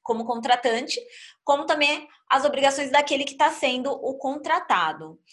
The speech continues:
É, o que que você tem que fazer pra prezar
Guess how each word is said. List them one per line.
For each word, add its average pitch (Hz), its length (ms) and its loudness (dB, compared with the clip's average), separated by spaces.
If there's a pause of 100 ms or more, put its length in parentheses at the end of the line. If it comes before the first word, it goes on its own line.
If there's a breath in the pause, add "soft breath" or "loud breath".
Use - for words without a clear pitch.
(320 loud breath)
É, 220 400 4
o 226 60 -6
que 269 180 -6
que 285 80 -6
você 285 280 0
tem 254 240 0
que - 80 -10
fazer 226 360 2
pra - 160 0
prezar 214 800 0